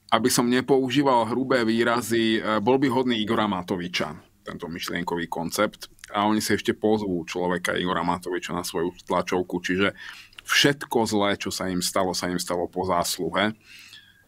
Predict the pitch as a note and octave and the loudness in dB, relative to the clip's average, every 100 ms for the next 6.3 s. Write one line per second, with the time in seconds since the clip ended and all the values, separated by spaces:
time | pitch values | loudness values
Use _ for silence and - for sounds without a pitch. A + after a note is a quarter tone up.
0 | _ _ _ _ - E2+ D2+ - - G2+ | _ _ _ _ -4 -2 -2 -4 2 2
1 | F#2 - G#2+ G#2 G#2+ B2 A2 G#2 G#2 A2+ | 2 -2 0 0 -2 0 2 2 2 2
2 | G2+ F#2+ G#2+ G#2 G2 - - F#2+ G2 - | 2 2 2 2 -2 -4 -4 -4 -2 0
3 | G2 G2 G2 F2+ F2+ - G2 F#2 F2 F#2 | 0 2 0 2 0 0 -2 -2 -2 -4
4 | - G2+ F2+ F2 F2 F2 F2 F2 F2 F2 | -2 -2 0 -2 -2 -4 -2 -2 -2 -4
5 | E2 E2 D#2+ D#2+ D#2 D#2 D2+ D#2+ - - | -4 -4 -2 -4 -4 -6 -8 -8 -8 -6
6 | - - C#2+ | -8 -6 -8